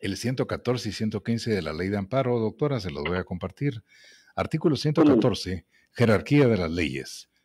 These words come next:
Speaker 1: Los tribunales de justicia observarán siempre el principio de que la Constitución prevalece sobre cualquier ley y tratado internacional,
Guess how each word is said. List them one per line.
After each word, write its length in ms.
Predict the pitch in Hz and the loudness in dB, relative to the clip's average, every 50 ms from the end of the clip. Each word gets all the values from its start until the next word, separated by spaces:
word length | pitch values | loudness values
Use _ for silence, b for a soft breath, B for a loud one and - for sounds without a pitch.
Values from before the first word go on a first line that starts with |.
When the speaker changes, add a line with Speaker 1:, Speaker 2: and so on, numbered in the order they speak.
| _ - | _ -6
Speaker 1:
Los 140 | 110 110 - | -6 -2 2
tribunales 480 | - 131 131 147 185 196 185 175 147 113 | 4 4 4 6 4 4 4 2 2 4
de 160 | 120 110 101 | 2 2 2
justicia 500 | - - 87 - - 170 151 - 147 135 | 2 -2 -6 -4 -2 -2 -2 2 2 2
observarán 480 | 107 95 - 107 92 87 92 107 123 | 2 2 0 -2 0 0 2 0 0
siempre 380 | 107 - - 113 120 113 - 107 | 0 0 0 -2 0 0 0 -2
el 80 | 95 - | -2 -2
principio 540 | - 82 - - - 113 110 120 117 107 | -4 -6 -6 -4 -4 -4 -2 0 0 0
de 280 | 85 76 76 101 92 - | 0 -2 -4 -6 -6 -6
que 220 | _ - 120 110 | _ -2 -2 0
la 180 | 98 101 104 - | 0 0 -2 -2
Constitución 800 | - 107 101 92 - - 143 135 - 104 - - 123 123 131 107 B B B B B B B B B B _ - | -2 -2 -2 -2 -2 -4 -6 -4 -4 -4 0 0 2 2 2 0 B B B B B B B B B B _ 2
prevalece 880 | - 156 180 175 151 143 151 147 139 131 135 147 127 - - - 120 117 | 6 6 6 8 8 6 6 6 6 6 4 4 4 2 0 -2 -2 -2
sobre 320 | 101 - - 107 104 98 | -2 0 0 0 0 0
cualquier 380 | - - 87 - - - 107 87 | -2 -4 -4 -4 -2 -2 -2 -2
ley 320 | 90 95 107 107 110 110 - | 0 2 2 2 2 0 -2
y 120 | 117 120 | -4 -4
tratado 420 | - - 82 78 - 98 98 92 95 | -2 -2 -4 -4 -2 -2 -2 0 0
internacional, 840 | 85 80 - 82 82 80 76 71 - - 76 71 67 64 64 - | -2 -2 -4 -6 -6 -6 -6 -6 -6 -8 -8 -8 -8 -10 -12 -14